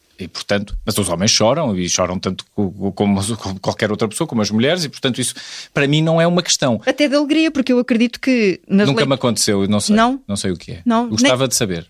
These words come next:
Speaker 2: nem a ler, nem a ler, eh,
Speaker 1: Não.
Speaker 2: n-, nem a descobrir autores,
Speaker 1: Não.
Speaker 2: eh, lhe aconteceu chorar
Speaker 1: Não.
Speaker 2: numa
Speaker 1: É um
Speaker 2: passagem?
Speaker 1: Nunca aconteceu. Gostaria que tivesse acontecido, porque imagino que seja uma sensação boa, mas, mas nunca me aconteceu.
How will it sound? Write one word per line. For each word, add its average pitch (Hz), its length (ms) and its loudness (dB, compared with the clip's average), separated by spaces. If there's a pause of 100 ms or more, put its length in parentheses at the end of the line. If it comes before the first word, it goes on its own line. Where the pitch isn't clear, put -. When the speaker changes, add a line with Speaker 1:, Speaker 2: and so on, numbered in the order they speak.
Speaker 2:
nem 277 220 4
a 277 40 2
ler, 254 520 -2
nem 240 240 2
a - 20 -2
ler, 220 320 0 (100)
eh, 214 140 0
Speaker 1:
Não. 208 160 2
Speaker 2:
n-, 220 160 -2
nem 240 220 2
a - 20 0
descobrir 233 640 0
autores, 214 800 -2
Speaker 1:
Não. 208 180 2
Speaker 2:
eh, 208 720 0
lhe 202 100 2
aconteceu 196 1160 -2
chorar 214 500 2
Speaker 1:
Não. 220 300 0
Speaker 2:
numa 214 100 4
Speaker 1:
É 214 40 0
um - 20 -6
Speaker 2:
passagem? 220 720 2
Speaker 1:
Nunca 107 220 2
aconteceu. 98 640 -4
Gostaria 120 500 2
que - 160 -18
tivesse 127 300 0
acontecido, 147 400 0
porque - 160 -6
imagino 104 280 2
que 101 80 -2
seja 107 220 0
uma 107 140 2
sensação 117 520 -2
boa, 139 380 0
mas, 90 580 -10 (520)
mas 98 160 0
nunca 95 180 -2
me 90 80 -2
aconteceu. - 480 -8